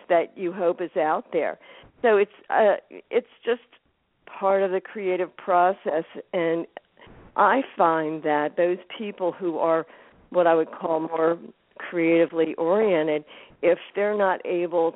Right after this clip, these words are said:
to express that in some way, they feel very blocked and very, um, you know, kind of unhappy. And, and that's, I guess, how I was feeling at that point in time.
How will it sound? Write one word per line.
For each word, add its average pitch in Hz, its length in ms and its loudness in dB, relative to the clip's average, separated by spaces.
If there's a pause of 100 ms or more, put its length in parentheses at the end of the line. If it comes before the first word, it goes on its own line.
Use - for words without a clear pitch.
(160)
to 160 360 -6
express 180 540 0 (100)
that 165 180 0
in 165 120 -12 (120)
some 156 280 -4
way, 185 400 0 (400)
they 202 260 4
feel 202 160 2
very 156 280 0
blocked 151 520 0
and 156 220 -2
very, 156 580 -2 (140)
um, 147 480 -4 (520)
you 220 80 0
know, 170 300 2 (120)
kind 202 140 0
of 175 100 2
unhappy. 185 680 -2
And, 165 180 -4 (440)
and 170 340 -6
that's, 175 200 2 (240)
I 175 60 2
guess, 180 280 0
how 156 180 0
I 156 140 0
was 165 160 -4 (180)
feeling 170 300 2
at 156 140 -4
that 160 220 -8
point 139 280 -6
in 143 60 -10
time. 151 280 -6